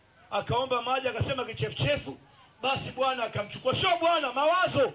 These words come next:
Amepewa milioni ishirini, amekuta shamba la kujenga nyumba la milioni hamsini. Pressure imemuua. Sasa hatuna muda.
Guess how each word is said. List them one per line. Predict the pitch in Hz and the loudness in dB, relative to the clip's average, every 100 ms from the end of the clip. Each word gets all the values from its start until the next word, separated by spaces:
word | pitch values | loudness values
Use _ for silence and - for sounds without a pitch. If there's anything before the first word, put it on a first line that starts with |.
| - _ - _ | -6 _ -20 _
Amepewa | - 302 302 - 370 | 0 2 0 0 0
milioni | 349 330 320 | 0 0 -2
ishirini, | 302 320 381 370 | -4 0 0 0
amekuta | 339 330 349 339 | -2 -2 -2 0
shamba | - 370 339 | 0 0 0
la | 320 | 0
kujenga | 320 359 349 330 | -2 -2 0 -2
nyumba | 359 339 | -2 -2
la | 330 | 0
milioni | 330 311 294 285 | -2 -4 -4 -6
hamsini. | 277 330 294 240 | -4 -2 -2 -4
Pressure | - 523 - - | -2 0 0 -4
imemuua. | - - 190 143 - - - - - - - - - - - - - - - - - - - 254 | -6 -10 -10 -12 -12 -16 -16 -16 -18 -20 -20 -20 -20 -20 -20 -20 -20 -20 -20 -20 -20 -20 -6 2
Sasa | 330 349 294 | 4 4 2
hatuna | 269 277 240 | 0 0 -2
muda. | 208 180 | -6 -10